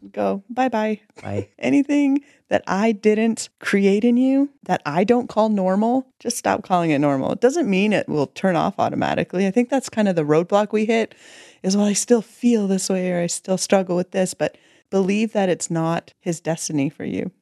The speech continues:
Speaker 2: So when we come into the presence of the king to bring him worship, to bring him glory, skip all that,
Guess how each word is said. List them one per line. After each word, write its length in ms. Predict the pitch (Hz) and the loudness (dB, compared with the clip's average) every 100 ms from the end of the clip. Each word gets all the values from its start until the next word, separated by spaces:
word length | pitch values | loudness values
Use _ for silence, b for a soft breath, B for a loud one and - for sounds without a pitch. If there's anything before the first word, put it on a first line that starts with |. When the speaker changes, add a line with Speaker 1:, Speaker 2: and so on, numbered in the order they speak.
| _ _ | _ _
Speaker 2:
So 200 | - - 117 | -6 -2 0
when 160 | 113 | 2
we 100 | 113 | 0
come 260 | - 123 113 | -2 -2 -2
into 200 | 107 104 | 0 -2
the 100 | 104 | -4
presence 540 | - 107 107 107 - | -4 -4 -2 -4 -4
of 80 | 101 | -4
the 100 | 104 | -6
king 480 | - 107 101 101 104 - | -4 -4 -2 -2 -6 -8
to 100 | 107 | -8
bring 240 | 113 110 | -2 -2
him 200 | 113 110 | 0 0
worship, 480 | 107 101 98 101 98 _ - | 0 -2 -2 -4 -4 _ -20
to 80 | 120 | -10
bring 200 | 113 104 | -4 0
him 200 | 104 98 | 0 0
glory, 600 | 104 98 95 87 98 _ _ | -2 0 -2 -2 -6 _ _
skip 420 | - - - 147 113 | -20 -8 -4 -4 -4
all 160 | 98 | -6
that, 260 | 92 90 | -6 -10